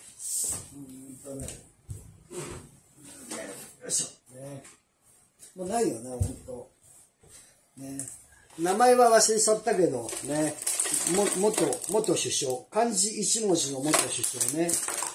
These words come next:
うん、名前は忘れちゃったから言わないけども、ね。あの、まあ、言ったらえらいことになるから思い出さないと思うけ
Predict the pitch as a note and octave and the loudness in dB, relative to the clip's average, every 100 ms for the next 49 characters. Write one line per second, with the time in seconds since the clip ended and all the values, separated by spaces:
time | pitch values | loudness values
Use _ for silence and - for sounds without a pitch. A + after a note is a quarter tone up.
0 | - C#3 B2+ C#3 E3+ A#3 A#3+ A3 G#3 G3+ | -10 -8 -4 0 2 6 6 6 2 2
1 | F#3+ G3+ G3 F#3 B2+ B2+ C#3 C#3+ C#3 C3 | 0 -2 -2 -2 -2 -4 -2 -2 -4 -4
2 | C3+ - - - - C3 B2+ - - - | -4 -4 -6 -4 -4 -6 -12 -16 -20 -6
3 | - - - C3+ C#3+ C3+ D3 C#3 C#3+ C#3+ | -4 -2 -6 -6 -6 -4 -2 0 -2 2
4 | A3 E3+ D3+ F3 C#3+ C#3+ C#3 C#3 C3 C3 | 2 4 4 4 2 -2 -6 -6 -6 -8
5 | B2+ C3 D#3 E3 E3 E3 D#3+ C#3 - B2 | -6 -2 4 6 6 2 0 0 -2 -2
6 | B2 - | -4 -4